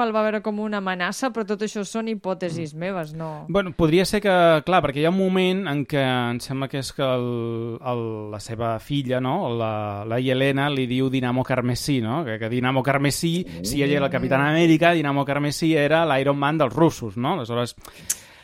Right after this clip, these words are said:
Speaker 2: Però clar, aquí ben bé, clar, eh, això en els còmics, perquè en aquí t'està parlant dels anys noranta, que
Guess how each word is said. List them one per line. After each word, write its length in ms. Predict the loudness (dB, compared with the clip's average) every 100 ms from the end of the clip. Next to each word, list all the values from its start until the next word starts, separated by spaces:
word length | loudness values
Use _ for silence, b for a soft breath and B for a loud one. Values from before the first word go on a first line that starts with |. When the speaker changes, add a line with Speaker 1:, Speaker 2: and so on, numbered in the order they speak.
| B
Speaker 2:
Però 100 | 0
clar, 200 | 4 2
aquí 120 | 2 4
ben 200 | 4 4
bé, 200 | 2 2
clar, 480 | 2 2 0 -6
eh, 300 | -4 0 2
això 140 | 0 0
en 60 | 0
els 120 | 0
còmics, 520 | 2 2 2 0 -4
perquè 720 | -2 0 0 0 2 2 2
en 80 | 2
aquí 1040 | 0 0 0 2 2 0 0 0 2 0 -2
t'està 280 | -6 -4 -2
parlant 400 | -2 0 0 2
dels 220 | -2 0
anys 240 | -2 -2 0
noranta, 840 | 2 4 2 0 0 0 0 -6 -10
que 140 | -6